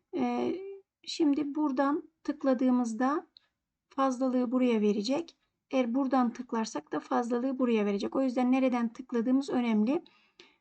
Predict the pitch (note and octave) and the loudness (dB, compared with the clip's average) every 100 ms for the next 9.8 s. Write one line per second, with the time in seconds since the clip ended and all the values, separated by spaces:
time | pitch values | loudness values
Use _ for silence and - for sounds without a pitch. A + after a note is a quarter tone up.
0 | _ - D4+ C4+ B3+ B3 C4 B3+ C4 C4 | _ 2 4 4 2 0 0 0 0 0
1 | B3+ - - B3+ A3+ B3 E4 - _ _ | -2 -8 -4 0 2 2 -2 -6 _ _
2 | _ D#4 C#4+ B3+ C4 C4 B3 A#3+ B3 G#3+ | _ -2 2 2 4 4 2 -2 -2 0
3 | G3+ G#3 G3 G#3+ D#4 - - - _ _ | 0 0 0 0 -4 -6 -12 -12 _ _
4 | C4 A3+ G#3 - C#4+ - _ _ _ _ | -2 0 -2 -6 -6 -8 _ _ _ _
5 | _ _ _ _ _ _ _ _ _ _ | _ _ _ _ _ _ _ _ _ _
6 | _ - - _ _ _ _ _ _ _ | _ -20 -20 _ _ _ _ _ _ _
7 | _ _ _ _ _ _ _ _ _ _ | _ _ _ _ _ _ _ _ _ _
8 | _ _ _ _ A#3+ C#4+ C#4+ D4 - - | _ _ _ _ -8 -8 -10 -12 -16 -20
9 | - - A3+ - G#3+ A#3 C#4+ | -14 -12 -12 -8 -6 -6 -6